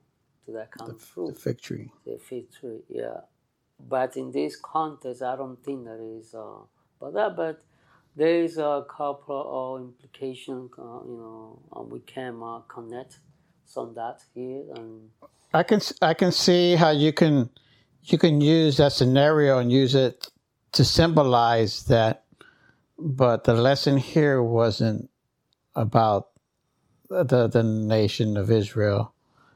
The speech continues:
Speaker 2: But I can see where, you know.
Speaker 1: Well, you know, one thing that I know for sure about this passage is that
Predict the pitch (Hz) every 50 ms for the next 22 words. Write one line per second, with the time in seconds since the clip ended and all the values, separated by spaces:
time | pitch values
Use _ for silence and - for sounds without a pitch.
0 | _ _ - - 113 113 127 127 117 117 120 - 123 110 - - - - 143 143
1 | 135 131 127 127 127 127 123 123 120 117 113 110 107 - - - 120 104 98 95
2 | 98 107 123 _ _ _ _ _ _ _ _ _ _ _ _ _ - 175 - -
3 | - 175 165 165 170 170 160 151 139 135 - - - - 165 156 147 147 165 180
4 | 185 185 185 - 202 185 180 160 156 143 143 143 139 139 139 131 127 131 131 127
5 | 135 143 151 147 147 - - 127 120 117 - - - 160 156 143 123 117 117 113
6 | 113 110 117 127 123 123 _ - 135 127 127 127 123 - - 120 117 120 120 120
7 | 117 113 123 117 110 107 - -